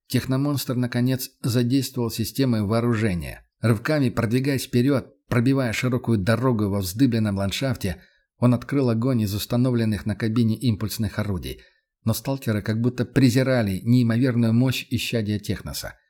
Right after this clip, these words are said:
Они расчетливо перебегали от укрытия к укрытию, отступая к границе зоны тамбура,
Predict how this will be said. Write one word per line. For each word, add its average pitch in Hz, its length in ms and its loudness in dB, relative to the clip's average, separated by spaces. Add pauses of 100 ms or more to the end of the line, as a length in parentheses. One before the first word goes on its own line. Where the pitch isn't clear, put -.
(360)
Они 123 180 6
расчетливо 131 580 0
перебегали 127 540 2
от 95 160 -4
укрытия 104 400 -2
к - 80 -10
укрытию, 107 520 -2 (260)
отступая 127 540 -2
к 113 40 0
границе 113 460 0
зоны 113 320 0
тамбура, 90 560 -4